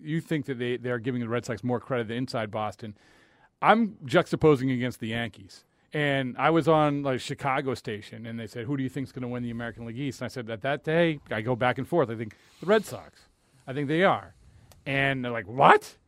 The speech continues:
Really?" I said, "What would be the percentage you think?" These people in Chicago,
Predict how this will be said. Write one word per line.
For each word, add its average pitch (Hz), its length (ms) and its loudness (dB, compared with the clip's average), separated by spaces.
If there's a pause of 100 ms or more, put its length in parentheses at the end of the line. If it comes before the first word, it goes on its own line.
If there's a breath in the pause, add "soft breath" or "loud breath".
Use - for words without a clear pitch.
Really?" 233 440 4
I 151 100 2
said, 170 180 -2
"What 240 200 8
would 320 100 -6
be 254 100 0
the 233 120 -4
percentage 165 720 -2
you 175 240 -2
think?" 110 320 -6
These 170 240 -4
people 196 260 0
in 185 60 2
Chicago, 117 600 2